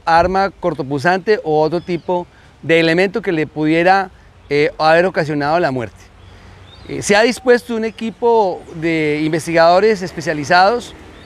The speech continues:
para con la Fiscalía es-, esclarecer las situaciones que le pudo,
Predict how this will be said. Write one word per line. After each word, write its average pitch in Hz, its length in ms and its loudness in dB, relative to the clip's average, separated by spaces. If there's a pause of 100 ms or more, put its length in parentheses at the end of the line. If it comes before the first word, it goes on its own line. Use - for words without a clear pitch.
para 175 280 2
con 170 180 -4
la 160 100 0
Fiscalía 175 680 -2
es-, 175 240 -6
esclarecer 160 720 0
las 175 380 -2 (280)
situaciones 170 720 0
que 170 140 -4
le 151 80 -2
pudo, 190 560 0